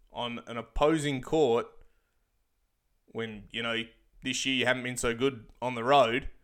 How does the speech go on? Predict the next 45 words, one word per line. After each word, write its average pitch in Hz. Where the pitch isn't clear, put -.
to -
show 151
out 143
on 131
national 127
T 123
V 123
and 120
say, 120
"No, 131
no, 123
we're 143
here 175
and 117
we 139
wanna 139
go 131
to 127
Las 127
Vegas 120
to -
play 117
in 113
the 110
Final 120
Four, 175
and 131
we 139
wanna 135
go 127
to 123
Las 123
Vegas 120
and 117
play 120
the 113
extra 110
game 110
to 107
try 113
to 107
win 113
this 107
whole 104
thing." 98